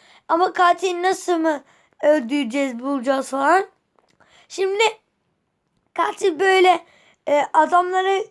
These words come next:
öldürmeye çalışıyor. E, ondan sonra biz de mesela ölen kişinin raportunu buluyoruz. Raport veriyoruz. Aha.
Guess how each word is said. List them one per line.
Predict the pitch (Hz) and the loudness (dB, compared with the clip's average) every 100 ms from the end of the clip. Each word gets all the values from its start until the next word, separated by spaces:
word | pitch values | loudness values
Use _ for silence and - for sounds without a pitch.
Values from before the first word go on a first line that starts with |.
| _ _ - | _ _ -2
öldürmeye | 330 330 277 339 330 349 349 359 | 2 2 2 0 2 4 4 4
çalışıyor. | 320 277 254 - 254 269 302 - - _ _ _ _ _ _ _ _ _ _ _ _ | 0 0 -2 -8 -4 2 2 0 -6 _ _ _ _ _ _ _ _ _ _ _ _
E, | 269 285 285 285 285 - | 0 2 4 2 0 -2
ondan | 320 320 370 381 | 0 2 2 0
sonra | 381 359 349 415 440 - _ _ _ _ _ _ _ _ _ _ _ _ _ - | 0 0 2 4 2 0 _ _ _ _ _ _ _ _ _ _ _ _ _ -2
biz | 320 311 | 0 2
de | 359 | 2
mesela | 370 370 392 381 370 339 | 2 2 4 4 6 4
ölen | 359 370 370 | 4 4 2
kişinin | - - 349 359 320 - _ _ _ - | -2 -4 -2 -2 -2 -6 _ _ _ -2
raportunu | 302 349 349 311 359 - 381 359 349 | 4 4 2 0 -2 -2 -2 -2 -4
buluyoruz. | 320 302 330 370 381 | -4 0 2 4 2
Raport | 330 349 349 392 320 | 4 2 2 -4 -2
veriyoruz. | 320 320 311 302 285 277 _ | 0 2 2 0 -2 -8 _
Aha. | 285 285 285 370 339 262 | 0 0 4 4 4 0